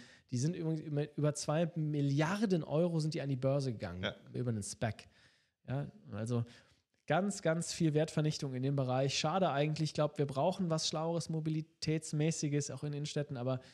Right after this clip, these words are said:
Speaker 1: äh, vielleicht müssen wir noch mal probieren.
Speaker 2: Aber glaubst du nicht, dass solche Geschäftsmodelle immer so ein bisschen Push geben, damit man so, also ich glaub, vielleicht waren die so ein bisschen zu weit, aber ich glaub, es gibt dann immer Impulse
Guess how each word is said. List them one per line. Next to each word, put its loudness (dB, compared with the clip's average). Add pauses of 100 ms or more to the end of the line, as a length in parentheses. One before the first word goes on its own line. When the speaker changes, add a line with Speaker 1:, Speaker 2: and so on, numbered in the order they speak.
(340)
Speaker 1:
äh, -4
vielleicht 0
müssen 2
wir 2
noch 0
mal 0
probieren. -8 (300)
Speaker 2:
Aber 2
glaubst 0
du 2
nicht, 2
dass 2 (340)
solche 2
Geschäftsmodelle 0
immer -2
so -2
ein -2
bisschen -2 (640)
Push 4
geben, 2
damit 0
man 2
so, 0 (420)
also -2
ich -2
glaub, 2 (260)
vielleicht 2
waren 4
die -2
so 0
ein 2
bisschen 0
zu -6
weit, 0
aber -2
ich -2
glaub, 0
es -6
gibt -8
dann 0 (300)
immer 4
Impulse 2